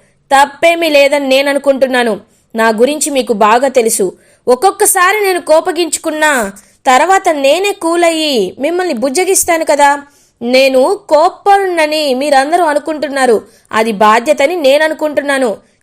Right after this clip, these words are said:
చూడండి, మీ సహాయం నాకు ఈ ప్రాజెక్ట్ పూర్తి చేయడంలో చాలా అవసరం. ఒకవేళ మీరు సహాయం చేయాలి అనుకుంటే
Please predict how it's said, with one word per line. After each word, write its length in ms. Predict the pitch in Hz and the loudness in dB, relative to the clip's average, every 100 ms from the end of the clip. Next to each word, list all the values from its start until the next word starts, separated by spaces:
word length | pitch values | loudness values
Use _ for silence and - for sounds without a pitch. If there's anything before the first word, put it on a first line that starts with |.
| - | -4
చూడండి, 500 | 262 254 240 285 415 _ _ _ 247 | 0 2 0 -2 -4 _ _ _ -6
మీ 260 | 302 392 | -2 -2
సహాయం 840 | 381 311 294 370 370 359 302 190 - | 0 0 0 0 2 0 -4 -8 -6
నాకు 280 | 285 311 320 | -6 -4 -6
ఈ 140 | 269 _ - | -10 _ -2
ప్రాజెక్ట్ 520 | 269 269 339 - - | 2 2 2 -4 -6
పూర్తి 260 | 302 302 330 320 | -8 -6 -4 0
చేయడంలో 400 | 294 269 254 320 | 0 0 -2 -2
చాలా 640 | - - 254 262 330 311 | -2 0 2 4 4 4
అవసరం. 460 | 269 262 277 226 196 - _ - | 4 2 -2 -4 -8 -20 _ 0
ఒకవేళ 500 | 294 320 311 330 403 | 0 2 2 2 2
మీరు 200 | 392 370 | 0 -2
సహాయం 520 | - 294 294 339 359 | 0 0 0 -4 -6
చేయాలి 480 | 330 311 285 302 302 | -2 0 2 2 0
అనుకుంటే 720 | 277 269 277 247 262 247 208 | -2 -4 -6 0 4 4 2